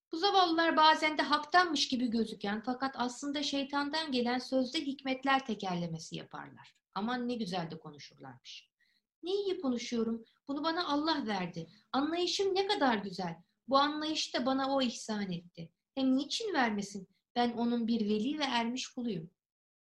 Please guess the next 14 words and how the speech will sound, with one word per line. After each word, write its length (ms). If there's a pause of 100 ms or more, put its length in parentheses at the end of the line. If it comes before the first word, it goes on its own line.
(460)
Bu 80
yol 200
nasıl 280
bir 80
yol 160
arkadaşlar? 580 (600)
Zulmani 720
perdeler 600
var. 320 (540)
Nurani 680
perdeler 640
var. 360 (260)
Değil 140
mi? 320